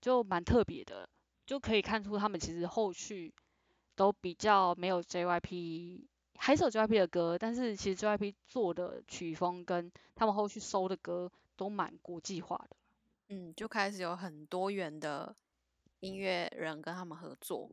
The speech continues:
Speaker 1: 对，对。然后他们最近，就是来到今年嘛，最近他们要推出一张，他们宣布会先在日本回归。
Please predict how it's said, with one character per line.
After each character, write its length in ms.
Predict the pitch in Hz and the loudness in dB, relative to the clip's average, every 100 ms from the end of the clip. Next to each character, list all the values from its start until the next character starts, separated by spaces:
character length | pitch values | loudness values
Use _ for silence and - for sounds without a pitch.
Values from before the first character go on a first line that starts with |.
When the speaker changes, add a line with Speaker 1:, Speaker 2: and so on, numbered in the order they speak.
| _ | _
Speaker 1:
对， 480 | 190 175 170 151 - - | 0 0 0 -6 -14 -6
对。 420 | 170 123 113 131 _ | -4 -4 -10 -16 _
然 140 | - 180 | -2 4
后 360 | 240 233 214 | 8 8 8
他 140 | 202 220 | 4 2
们 180 | 220 190 | -2 -4
最 240 | 202 175 | -2 -2
近， 220 | 175 185 | -4 -12
就 100 | - | -6
是 480 | 208 214 208 196 185 170 | 0 2 2 2 0 0
来 160 | 165 | 0
到 120 | 185 | 2
今 200 | 226 202 | 0 -2
年 180 | 190 165 | -4 -8
嘛， 160 | 156 143 | -8 -10
最 160 | - | -4
近 100 | 214 | -4
他 140 | 208 196 | -2 -4
们 80 | 180 | -2
要 160 | 190 | -2
推 220 | - 180 | -2 -4
出 320 | 175 175 165 175 | -4 -8 -10 -8
一 140 | 202 | -10
张， 520 | 190 175 170 165 165 180 _ _ _ _ | -4 -2 -2 -8 -14 -16 _ _ _ _
他 140 | - 269 | 2 2
们 80 | |
宣 180 | 240 220 | 2 -2
布 120 | 220 | -2
会 120 | 214 208 | 0 0
先 240 | 202 190 - | 0 -6 2
在 160 | 202 | 2
日 160 | 190 196 | 4 0
本 180 | 180 175 | -2 -6
回 240 | - 175 | -10 -12
归。 280 | - 175 180 | -6 -6 -6